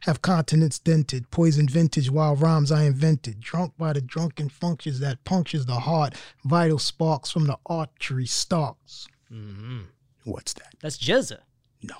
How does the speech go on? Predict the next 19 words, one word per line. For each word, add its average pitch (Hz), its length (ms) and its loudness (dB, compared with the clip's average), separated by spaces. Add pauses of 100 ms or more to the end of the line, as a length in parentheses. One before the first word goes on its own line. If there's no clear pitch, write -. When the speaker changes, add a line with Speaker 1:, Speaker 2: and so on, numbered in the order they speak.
(140)
Speaker 2:
No! 170 880 6 (100)
Speaker 1:
Close. - 440 -8 (420)
Speaker 2:
Deck. - 380 -12 (580)
Speaker 1:
Master - 300 -12
Killer. - 300 -20 (280)
Speaker 2:
Master - 440 -4
Killer. 220 640 8 (180)
Mm. 214 360 4
Speaker 1:
Second 123 220 2
verse, 104 340 -8 (100)
Glaciers 101 380 -8
of 95 120 -12
Ice. 123 280 -8
Speaker 2:
Mm. 156 400 -2
Speaker 1:
That's 135 180 -2
my 107 160 -6
favorite 98 420 -12
Wu-Tang 98 440 -18
verse. - 360 -20